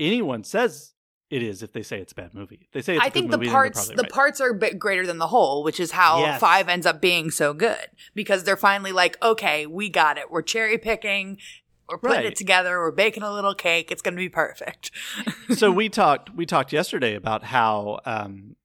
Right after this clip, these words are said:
Speaker 1: this movie, Fast Five, is the first one on Rotten Tomatoes to not be rotten. And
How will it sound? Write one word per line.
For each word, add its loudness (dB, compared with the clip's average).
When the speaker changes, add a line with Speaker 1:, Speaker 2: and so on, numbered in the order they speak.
Speaker 1:
this -2
movie, -8
Fast -6
Five, 2
is -10
the -16
first -6
one -4
on -6
Rotten -6
Tomatoes -8
to -14
not -4
be -12
rotten. -2
And 4